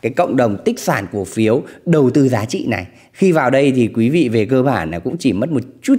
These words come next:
chi phí nhỏ thôi. Còn đâu chúng tôi free tất cho quý vị. Ở trong đó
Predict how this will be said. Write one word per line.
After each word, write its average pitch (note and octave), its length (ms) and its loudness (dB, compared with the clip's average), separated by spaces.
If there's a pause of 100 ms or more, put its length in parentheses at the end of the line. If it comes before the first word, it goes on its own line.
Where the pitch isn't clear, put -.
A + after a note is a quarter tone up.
chi F3 160 2
phí C#3 220 2
nhỏ D#3 300 0
thôi. C3+ 160 2 (300)
Còn B2+ 160 0
đâu C3+ 180 4
chúng A#2+ 180 -2
tôi B2+ 140 2
free A#2 440 0 (140)
tất C4+ 120 0 (180)
cho C3 340 -4
quý A#2+ 140 0
vị. F3+ 340 -2 (320)
Ở G#2 240 0
trong B2 240 -2
đó G2 240 -2